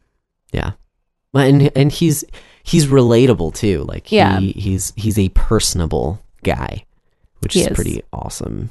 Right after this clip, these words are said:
Speaker 1: Um,
Speaker 2: And he's very nice.
Speaker 1: yeah. Uh, and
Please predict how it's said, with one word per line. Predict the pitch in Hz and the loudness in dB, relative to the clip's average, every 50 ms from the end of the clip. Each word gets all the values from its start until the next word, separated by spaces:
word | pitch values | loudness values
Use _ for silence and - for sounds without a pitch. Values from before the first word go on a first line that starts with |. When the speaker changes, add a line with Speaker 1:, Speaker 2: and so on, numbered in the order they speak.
| - _ _ _ _ _ - _ _ | -14 _ _ _ _ _ -20 _ _
Speaker 1:
Um, | - 101 92 78 - - 104 110 | -4 -4 -2 -4 -4 -6 -8 -8
Speaker 2:
And | 101 - | -8 -4
he's | 135 233 202 - | -2 -2 -2 0
very | - 185 175 180 | 0 0 0 0
nice. | 170 - - 220 208 - - - - - _ _ _ - | 0 -2 -4 -4 -6 -6 -8 -10 -10 -12 _ _ _ -10
Speaker 1:
yeah. | - - - - 107 _ _ _ _ _ _ _ - - - - - _ _ _ _ _ _ _ _ _ _ - | -8 -8 -8 -8 -10 _ _ _ _ _ _ _ -20 -20 -20 -20 -20 _ _ _ _ _ _ _ _ _ _ 0
Uh, | 131 120 123 117 117 110 104 - - 107 - | 2 4 4 4 4 2 0 -2 -4 -4 -2
and | - 101 101 101 98 87 - | 0 2 4 4 2 0 -2